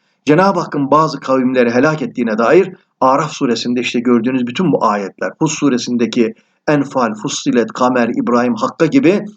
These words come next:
surelerdeki bütün bu ayetler ona işaret etmiş olmaktadır. Evet, Nuh Aleyhisselam böylece genel olaraktan dokuz yüz elli yıl yaşamış. Beş puta tapılmış o dönemde, Nuh yirmi üçüncü ayette geçiyor.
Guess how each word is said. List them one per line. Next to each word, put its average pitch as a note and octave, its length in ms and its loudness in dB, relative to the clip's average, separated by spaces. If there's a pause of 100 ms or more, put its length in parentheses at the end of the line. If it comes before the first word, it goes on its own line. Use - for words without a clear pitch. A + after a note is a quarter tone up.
(180)
surelerdeki B2+ 640 2
bütün D#3 260 0
bu B2 180 0
ayetler B2 640 0 (240)
ona B2+ 180 2
işaret C#3 560 2 (200)
etmiş A#2+ 720 0
olmaktadır. A2+ 640 0 (1000)
Evet, A3 460 2
Nuh G#3+ 240 4
Aleyhisselam E3+ 640 0
böylece E3 460 2 (200)
genel G3+ 240 4
olaraktan D3 640 2
dokuz D3+ 260 -2
yüz B2+ 60 0
elli C#3+ 200 4
yıl B2 120 4
yaşamış. G#2+ 520 -2 (560)
Beş G#3+ 200 4
puta E3+ 240 -2
tapılmış A2+ 460 -2
o A#2+ 140 0
dönemde, A#2 360 0
Nuh C3+ 240 4
yirmi B2 300 2
üçüncü A#2+ 280 0
ayette G#2+ 460 -2
geçiyor. D3 480 0